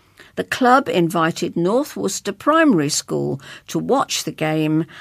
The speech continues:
and learn about inclusive sport. I'm also reminded of a remark by the Prince of Wales years ago when visiting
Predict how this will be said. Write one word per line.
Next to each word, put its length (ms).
and 320
learn 440
about 500
inclusive 840
sport. 720
I'm 200
also 420
reminded 640
of 140
a 80
remark 640
by 200
the 80
Prince 440
of 120
Wales 540
years 400
ago 340
when 300
visiting 760